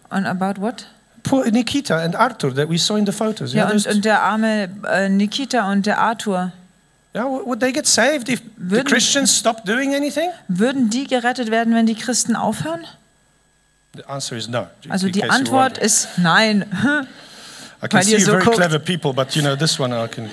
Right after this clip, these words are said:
Speaker 2: give you.
Speaker 1: Okay, ihr seid, äh, sehr clevere Leute.
Speaker 2: And I think that because, you know, we need to be careful.
Speaker 1: Also wir müssen vorsichtig sein.
Speaker 2: Because as you know, your beliefs dictate how you live.
Speaker 1: Weil dein Glaube gibt dir vor, wie du lebst.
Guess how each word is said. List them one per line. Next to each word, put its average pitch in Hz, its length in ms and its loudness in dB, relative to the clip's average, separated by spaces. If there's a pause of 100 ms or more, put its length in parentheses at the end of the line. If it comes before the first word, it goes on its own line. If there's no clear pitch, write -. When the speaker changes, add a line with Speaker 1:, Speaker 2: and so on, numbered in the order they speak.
(100)
Speaker 2:
give 120 140 -12
you. 185 40 -2
Speaker 1:
Okay, 170 340 -4
ihr 185 100 0
seid, 202 240 2
äh, 190 120 0
sehr 185 180 0
clevere 170 320 -2
Leute. 147 440 -2 (1900)
Speaker 2:
And 175 180 -4
I 214 200 2
think 269 180 -2
that 220 180 -2
because, 247 540 -2 (120)
you 190 100 -2
know, 214 160 0
we 214 140 -2
need 285 200 -2
to 262 60 -4
be 247 100 -2
careful. 247 520 -2 (240)
Speaker 1:
Also 165 160 -6
wir 180 60 2
müssen 220 360 0
vorsichtig 254 480 -6
sein. 143 460 -6
Speaker 2:
Because 185 280 -2
as 233 200 2
you 269 100 0
know, 240 200 2
your 196 160 0
beliefs 175 720 0
dictate 214 500 -4
how 196 80 0
you 185 140 0
live. 151 320 -2 (260)
Speaker 1:
Weil 170 280 -2
dein 165 240 0
Glaube 202 320 0
gibt 220 200 -10
dir 214 80 -2
vor, 226 220 -2
wie 220 80 0
du 208 120 0
lebst. - 520 -2